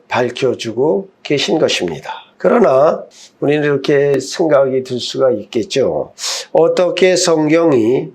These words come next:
예수님을 가리키고 있는가? 또, 뭐, 신약 성경을 보면은 예수님이 저 중심 인물로 나오니까 그렇다 하지만 구약 그 어디를 보아도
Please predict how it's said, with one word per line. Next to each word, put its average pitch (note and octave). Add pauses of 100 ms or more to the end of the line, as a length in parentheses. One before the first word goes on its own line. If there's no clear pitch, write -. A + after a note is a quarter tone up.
예수님을 C3+
가리키고 C#3
있는가? A2
또, C#3+
뭐, G3+
신약 G3+
성경을 E3+
보면은 D3+
예수님이 C#3
저 C#3+
중심 D3
인물로 C3
나오니까 A2+
그렇다 D3+
하지만 B2+
구약 F#3+
그 F3+ (100)
어디를 F#3+
보아도 F3